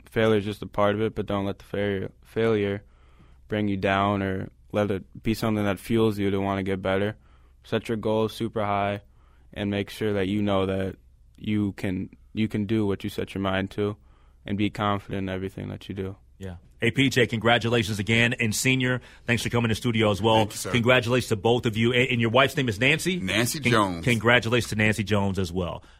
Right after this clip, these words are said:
Speaker 2: Thank you so much for joining us here in studio.
Speaker 3: Thank
Speaker 2: All right,
Speaker 3: you.
Speaker 2: uh, we
Speaker 1: Thank
Speaker 2: will,
Speaker 1: you.
Speaker 2: we will take a break. We'll come back and we'll wrap up hour one, and we'll do that next.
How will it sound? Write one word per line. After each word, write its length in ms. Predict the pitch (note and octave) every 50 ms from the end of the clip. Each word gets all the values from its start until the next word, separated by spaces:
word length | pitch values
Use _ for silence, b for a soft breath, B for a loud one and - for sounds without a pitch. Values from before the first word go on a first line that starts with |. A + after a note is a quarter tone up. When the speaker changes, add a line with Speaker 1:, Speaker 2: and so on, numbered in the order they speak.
| b -
Speaker 2:
Thank 180 | A#2 A2+ G#2+
you 80 | - G#2
so 120 | - A2+
much 200 | G2+ G2 G2+ -
for 80 | - G2+
joining 260 | G2+ G2 F#2+ F#2 F2
us 100 | F2+ F2
here 160 | - F#2+ F2+ F#2
in 140 | - F#2+ E2
studio. 520 | - - G2 F2+ E2 D#2+ - - - - - -
Speaker 3:
Thank 180 | - - F2+ -
Speaker 2:
All 60 | B2+
right, 160 | B2+ B2 -
Speaker 3:
you. 60 | C3+
Speaker 2:
uh, 40 | B2
we 60 | A#2 D3+
Speaker 1:
Thank 120 | G3 F3
Speaker 2:
will, 80 | F3+ G2+
Speaker 1:
you. 120 | F#2+ - D3+
Speaker 2:
we 100 | D#3+ E3+
will 120 | C#3+ C#3
take 260 | - - E3+ F3+ -
a 60 | E3 C3
break. 260 | B2+ D3 D3 C3 -
We'll 80 | C3
come 180 | - - C#3 A#2+
back 280 | G#2 C3 C3 C3 - -
and 100 | A2+ A2
we'll 100 | G#2 G2
wrap 240 | A2 A#2 A2 -
up 120 | A#2 G#2+ - -
hour 220 | A2 G#2+ G2 F2+
one, 320 | F2 G2+ G#2 F#2+ E2+ F2+ -
and 140 | G2 F#2+ E2+
we'll 80 | F2
do 120 | E2+ F#2 E2
that 160 | D#2 D#2 D#2+
next. 320 | D#2 D2+ D2 - - -